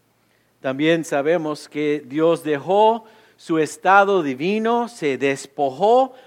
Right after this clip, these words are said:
tomó sobre sí la naturaleza humana,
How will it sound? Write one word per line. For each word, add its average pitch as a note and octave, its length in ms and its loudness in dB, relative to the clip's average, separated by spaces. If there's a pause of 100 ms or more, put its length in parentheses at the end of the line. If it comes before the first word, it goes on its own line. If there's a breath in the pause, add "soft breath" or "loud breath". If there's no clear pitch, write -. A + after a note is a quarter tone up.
(140 loud breath)
tomó E3+ 440 0
sobre D3+ 420 -2
sí A3+ 540 -4 (720 soft breath)
la C#3+ 220 -2
naturaleza C#3+ 800 -2
humana, A3+ 800 0